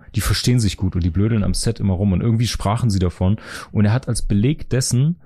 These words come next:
ähm, eine kurze Szene aus einem S-N-L-Clip gezeigt. Und da sieht man die beiden im Hintergrund. Und, ähm, die sind sozusagen auch, vorne spielt sich der Clip ab, die sind eigentlich nur im Hintergrund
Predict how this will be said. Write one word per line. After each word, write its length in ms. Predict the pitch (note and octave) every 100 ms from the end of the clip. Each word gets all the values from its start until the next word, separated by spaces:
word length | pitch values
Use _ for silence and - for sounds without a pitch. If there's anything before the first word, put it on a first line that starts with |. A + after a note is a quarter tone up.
| - - - - - - -
ähm, 300 | G2 G2 - _ _
eine 220 | G2+ G2+
kurze 440 | - - C#3+ -
Szene 680 | A#2 - - G2+ B2+ D3 D#3 -
aus 300 | G2+ G2 -
einem 320 | G2 F#2+ F#2+
S-N-L-Clip 1000 | - G2+ G#2+ G2 G2+ B2 - - F#2+ -
gezeigt. 640 | - - - E2 - - -
Und 260 | F#2+ F2
da 220 | F#2+ F#2 A2+
sieht 260 | - G#2+
man 120 | A2+
die 100 | F#2+
beiden 300 | F#2+ F#2+ G#2+
im 120 | A2 F2
Hintergrund. 680 | G2+ B2+ - A#2+ D#3 - - - - - - -
Und, 320 | G#2+ G2+ - -
ähm, 340 | F#2 F2 F2+ - -
die 40 | F#2+
sind 160 | A#2+
sozusagen 560 | C3+ C3 B2 G#2+ G#2+ A2
auch, 240 | G#2+ B2+
vorne 400 | - A2+ C3+ E3+
spielt 300 | D3+ - C3+
sich 140 | B2 -
der 120 | G#2+
Clip 240 | - -
ab, 120 | - -
die 100 | A2
sind 120 | A2+
eigentlich 300 | A#2+ D3+ -
nur 120 | C#3
im 80 | A#2
Hintergrund 680 | A2 D#3 D#3 A#2 A#2 -